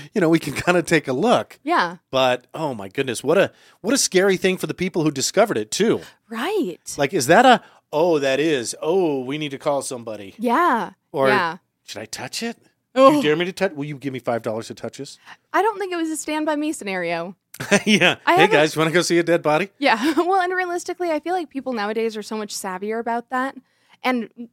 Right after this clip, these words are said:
Speaker 2: also with how forensics is, um, developed, I think people are terrified of accidentally
Speaker 1: Yeah.
Speaker 2: framing themselves for murder, you
Speaker 1: Well,
Speaker 2: know?
Speaker 1: well, and we, and, and that's the thing is, it might not be you who frames yourself for murder. It might be a relative of yours.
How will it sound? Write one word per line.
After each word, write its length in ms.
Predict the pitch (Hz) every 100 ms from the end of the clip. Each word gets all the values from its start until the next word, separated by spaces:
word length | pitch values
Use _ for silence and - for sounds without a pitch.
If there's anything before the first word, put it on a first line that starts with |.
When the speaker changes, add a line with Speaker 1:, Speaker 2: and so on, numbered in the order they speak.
| -
Speaker 2:
also 300 | 269 294 262
with 140 | 233
how 120 | 226
forensics 540 | 233 226 220 214 208 -
is, 240 | 214 180 -
um, 400 | 202 196 185 185 _
developed, 500 | - 208 247 226 185 - - -
I 100 | 240
think 200 | 277 262
people 200 | 269 339
are 120 | 339
terrified 640 | - 339 453 453 233 220
of 100 | 233
accidentally 480 | 233 220 262 269 294
Speaker 1:
Yeah. 80 | 285
Speaker 2:
framing 380 | 277 320 339 294
themselves 480 | 247 254 220 226
for 100 | -
murder, 500 | 320 339 453 226 180 - _ _
you 100 | - 196
Speaker 1:
Well, 40 |
Speaker 2:
know? 260 | 220 233 415
Speaker 1:
well, 180 | 170 208
and 120 | 202
we, 240 | 185 208 208 _
and, 180 | 175 180
and 200 | 185 170
that's 220 | 190 -
the 100 | 185
thing 280 | - 247 196
is, 280 | 143 135 -
it 200 | 170 165
might 240 | 165 185
not 260 | 180 165 165
be 80 | 160
you 340 | 151 156 233
who 140 | 143 143
frames 320 | - 127 117
yourself 380 | 120 - 117 110
for 120 | 131
murder. 300 | 117 117 135
It 100 | 156
might 260 | 175 185 196
be 120 | 170
a 80 | 151
relative 580 | 135 185 214 - 151 120
of 220 | 165 220 190
yours. 480 | 135 104 98 127